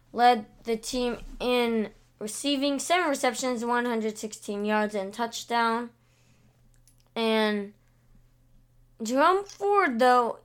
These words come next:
two receptions, thirty-three yards, a touchdown, more yards in, than through the air than on the ground. Buffalo destroyed the Commanders twenty-seven,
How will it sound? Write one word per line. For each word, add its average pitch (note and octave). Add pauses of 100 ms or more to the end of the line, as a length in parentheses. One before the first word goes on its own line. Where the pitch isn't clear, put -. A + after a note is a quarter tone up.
two F4+
receptions, D4
thirty-three D4
yards, A3+
a A3
touchdown, A3+ (440)
more C#4
yards D4
in, B3 (580)
than A#3+ (600)
through C4+
the C#4
air D4
than A3
on C4+
the C#4
ground. G3 (1400)
Buffalo D#4 (560)
destroyed C4+
the A#3
Commanders A3+
twenty-seven, G#3+